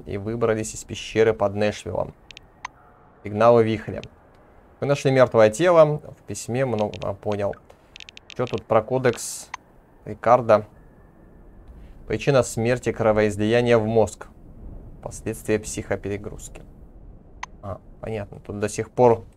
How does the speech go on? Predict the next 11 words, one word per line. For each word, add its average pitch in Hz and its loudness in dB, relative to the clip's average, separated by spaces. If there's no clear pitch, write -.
перегрузка 104 -6
психа. - -14
Это, - -4
видимо, 120 4
он 113 6
на 113 4
этой 113 4
машине 113 0
приехал. 95 -8
Так 95 -14
подозреваю. 104 0